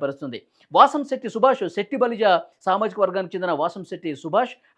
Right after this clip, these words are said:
రామచంద్రపురం నియోజకవర్గం నుంచి గెలిచారు వీరు. Labor, factories, boilers and insurance, medical services, అంటే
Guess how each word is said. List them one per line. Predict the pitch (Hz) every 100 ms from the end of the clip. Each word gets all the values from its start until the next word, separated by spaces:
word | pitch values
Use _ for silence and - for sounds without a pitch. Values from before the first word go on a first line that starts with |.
| 147
రామచంద్రపురం | 202 226 226 226 220 202
నియోజకవర్గం | 170 165 196 160 160
నుంచి | 160
గెలిచారు | 160 190 185
వీరు. | 202 269 _ _ _
Labor, | 156 240 277 269 - -
factories, | 190 208 208 247 - 180
boilers | 190 214 208
and | 190 175
insurance, | 170 190 190 _ _ -
medical | 170 196 190
services, | 170 156 156 147 135
అంటే | 175